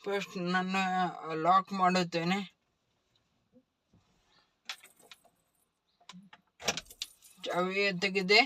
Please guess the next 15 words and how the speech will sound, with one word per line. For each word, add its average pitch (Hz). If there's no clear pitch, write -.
ಈಗ 170
ಲ-, 170
ಲಾಕ್ 190
ಮಾಡಿದ್ದೇನೆ. 170
ನೋಡಿ, 190
ಚಾವಿ 208
ಹಾಕುತ್ತೇನೆ, 208
ಈಗ 180
ಅನ್ಲಾಕ್ 202
ಮಾಡುತ್ತೇನೆ. 190
ಒಂದು 214
ಈ, 214
ಈ 233
ಕೈ 233
ಇದೆಯಲ್ವ, 208